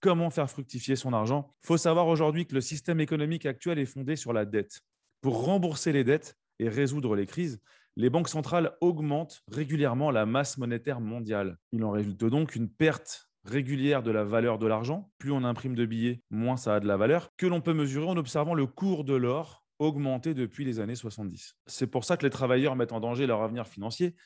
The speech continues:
en économisant des euros et des dollars qui perdent de leur valeur régulièrement. C'est pour ça qu'aujourd'hui, on ne conseille absolument pas d'épargner, les amis. Le livret A, c'est bien, le P E L, c'est bien, l'assurance vie, c'est bien, mais ça rapporte que dalle. Pourquoi ?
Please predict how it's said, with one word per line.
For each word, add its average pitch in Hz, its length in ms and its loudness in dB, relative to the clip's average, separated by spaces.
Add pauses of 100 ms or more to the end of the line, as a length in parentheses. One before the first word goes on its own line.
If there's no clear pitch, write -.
(400)
en 190 160 4
économisant 143 560 6
des 120 200 2
euros 135 240 4
et 135 40 2
des 117 120 4
dollars 120 420 2 (300)
qui 165 180 -8
perdent 160 420 -2 (380)
de 107 180 0
leur 175 200 6
valeur 151 320 4
régulièrement. 156 640 -2
C'est - 80 -20
pour 92 80 -14
ça 151 120 0
qu'aujourd'hui, 113 420 0
on 160 40 2
ne 143 60 0
conseille 110 340 -2
absolument 107 420 -2
pas 147 300 0 (220)
d'épargner, 151 640 0
les 123 160 -4
amis. 117 200 -6 (600)
Le 113 100 0
livret 120 300 4
A, 123 120 4
c'est 117 180 -4
bien, 151 260 0 (320)
le 127 160 2
P 135 160 4
E 135 80 4
L, 127 160 4
c'est 113 160 -6
bien, 143 240 -2
l'assurance 131 460 -2
vie, 131 120 -8
c'est 113 180 -4
bien, 156 280 -2 (240)
mais 139 140 2
ça 135 180 0
rapporte 107 560 -2 (140)
que 165 100 -4
dalle. 135 400 2
Pourquoi ? 135 600 0